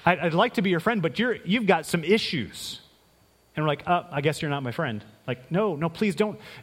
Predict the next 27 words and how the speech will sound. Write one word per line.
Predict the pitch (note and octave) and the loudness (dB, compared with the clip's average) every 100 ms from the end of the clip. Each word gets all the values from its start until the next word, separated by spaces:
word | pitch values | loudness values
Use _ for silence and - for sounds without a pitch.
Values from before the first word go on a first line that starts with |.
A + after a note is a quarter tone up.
| C#3+ | 4
don't | A3 G#3 | 4 4
turn | - - A3+ G#3+ | -4 -2 0 0
away | F3 D#3 F#3 F#3+ F3 D#3 - | 0 0 2 2 0 -4 -14
from | - F3 D3+ | -2 0 0
Christ | - F#3+ E3 - D3 | 2 2 2 -4 -2
because | E3 - F3+ - | 0 2 2 2
he, | E3+ - - - - | -2 -2 -8 -20 0
he, | F3+ | 0
he | D#3+ D#3 | 2 0
seems | C#3 A3+ G#3 - | 0 0 0 2
to | - C#3+ - - | 0 0 -2 -10
point | - G#3+ F#3 - | 0 0 0 0
out | F3 F3+ C#3 - - - - - - | 2 2 0 -8 -14 -16 -20 -18 -6
your | C#3 D#3 C#3 | 0 2 2
flaws, | B2 E3 D3+ A#2 A2 - - | 0 0 2 2 -2 -10 -14
point | - G#3 F3 E3+ | 0 2 2 0
out | E3+ E3+ C#3 | 0 0 -4
your | C3 B2+ A2+ G#2+ - - | -2 0 0 -4 -10 -4
mistakes, | B2+ D#3 A#2+ - | 0 0 -2 -4
your | C3 A#2 A#2 | -2 -2 -6
sins. | - D#3+ A2+ F#2 G2 - - _ _ _ _ _ _ _ _ _ _ _ _ _ _ _ _ _ _ _ _ _ _ _ _ _ | -4 -4 -4 -6 -10 -14 -16 _ _ _ _ _ _ _ _ _ _ _ _ _ _ _ _ _ _ _ _ _ _ _ _ _
He | - - G3 | -6 0 2
is | D#3 B2 | 2 -2
the | |
friend | - C#3+ A#2 G#2 | -2 -4 -4 -4
you | A#2+ | -2
need. | A2+ C3 G2 | -2 -4 -6